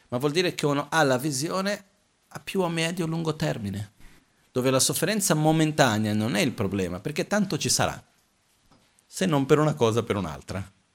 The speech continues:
Il problema non è soffrire, il problema è continuare a creare e coltivare le cause della sofferenza. Non so se è chiaro questo concetto.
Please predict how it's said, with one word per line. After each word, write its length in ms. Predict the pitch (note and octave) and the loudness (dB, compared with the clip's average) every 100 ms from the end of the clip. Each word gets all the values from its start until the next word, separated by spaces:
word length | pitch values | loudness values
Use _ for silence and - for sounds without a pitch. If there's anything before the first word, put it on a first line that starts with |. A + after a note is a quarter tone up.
| _ _ _ _ _ _ - | _ _ _ _ _ _ -10
Il 140 | C#3+ | -6
problema 420 | D3+ D#3 A3+ B3 | 0 2 4 4
non 160 | E3 D3+ | 4 2
è 80 | - | 2
soffrire, 680 | - D3 - C3+ A2 F#2 F2+ | 0 0 0 0 2 0 -2
il 100 | A2+ | -4
problema 340 | B2+ D3 A3+ | -2 0 0
è 80 | D#3+ | -2
continuare 840 | - E3 D#3+ - C#3+ D#3 A#3 F4+ | -2 -2 0 0 2 2 0 0
a 100 | A3 | -2
creare 500 | - - - - A#3 | -4 -2 0 0 -2
e 80 | G3+ | -2
coltivare 640 | - D3+ C#3+ B2+ D#3 A3 G#3+ | 0 -2 -2 -2 0 0 0
le 180 | C#3 - | -2 -2
cause 380 | F#3+ E4 C#3+ | 0 2 2
della 180 | G#2 G#2 | 2 2
sofferenza. 680 | G2 F#2+ G2+ D#2 - - - _ _ _ _ _ _ _ _ _ _ _ _ _ _ _ _ _ _ _ _ _ _ _ _ _ _ _ _ _ | 0 -4 -6 -6 -12 -20 -20 _ _ _ _ _ _ _ _ _ _ _ _ _ _ _ _ _ _ _ _ _ _ _ _ _ _ _ _ _
Non 120 | G3 | -8
so 60 | G#3+ | -6
se 80 | A#2+ | -4
è 40 | |
chiaro 320 | - G#2+ F#2+ | 0 0 0
questo 300 | G2 F2+ F#2+ | -6 -8 -8
concetto. 720 | - F#2 - E2+ - F2+ _ | -10 -10 -8 -10 -12 -16 _